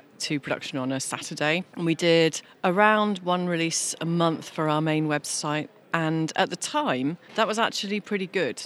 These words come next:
I remember going to a ThoughtWorks event where they asked everyone to stand up and sit down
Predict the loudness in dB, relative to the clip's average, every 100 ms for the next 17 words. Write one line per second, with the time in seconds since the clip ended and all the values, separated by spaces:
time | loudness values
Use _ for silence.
0 | -10 -4 0 0 0 0 -2 -4 -6 -4
1 | -4 -4 -4 -4 -2 0 0 -2 -4 -6
2 | -4 -2 -2 -2 -4 0 0 -2 -4 2
3 | 4 4 2 4 4 2 -2 -2 0 0
4 | 0 -4 -2 -2 2 2 2 0